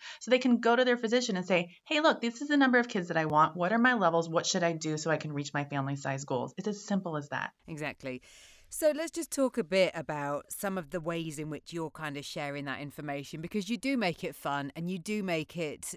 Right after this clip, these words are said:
Speaker 2: accessible, which is one of the reasons that I was, I was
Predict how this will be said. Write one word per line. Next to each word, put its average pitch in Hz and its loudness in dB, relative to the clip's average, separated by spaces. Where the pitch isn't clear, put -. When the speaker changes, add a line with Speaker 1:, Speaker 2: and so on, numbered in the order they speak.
Speaker 2:
accessible, 180 -6
which - -10
is 160 -8
one 196 0
of 190 -4
the 185 -4
reasons 165 -4
that 143 -2
I 156 -2
was, 151 -8
I 175 -2
was 170 -8